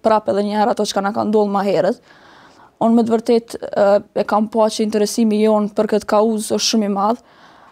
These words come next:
andaj kish me qenë mirë që me na mbështet jo vetëm politika, e, art-, e, do më thonë artistët e ndryshëm e kështu me radhë, po edhe në shkolla, për shembull, e, m-, m-, duhet me cek rastin pse në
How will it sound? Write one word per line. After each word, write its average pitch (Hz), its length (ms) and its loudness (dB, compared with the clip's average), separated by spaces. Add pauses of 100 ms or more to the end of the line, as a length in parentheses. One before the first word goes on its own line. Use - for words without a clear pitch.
andaj 196 400 2 (280)
kish - 300 -4
me 214 80 0
qenë 220 320 0
mirë 220 300 2
që 214 140 2
me 214 80 2
na 214 120 4
mbështet 214 540 0
jo 208 160 4
vetëm 214 360 0
politika, 208 720 0 (560)
e, 202 140 4 (520)
art-, 208 340 -2
e, 202 180 0
do 214 100 0
më 208 60 -4
thonë 214 180 2
artistët 220 380 0
e 214 60 2
ndryshëm 214 320 0
e 214 60 -2
kështu 208 160 -4
me 196 120 -2
radhë, 214 300 2
po 214 140 4
edhe 208 180 0
në 202 140 -6
shkolla, 214 360 -2
për - 120 -8
shembull, 202 340 0
e, - 640 -6
m-, 202 240 2 (240)
m-, 190 420 -2
duhet 233 260 2
me 214 80 2
cek 240 320 -2
rastin 226 420 0 (220)
pse - 380 0 (100)
në 226 80 2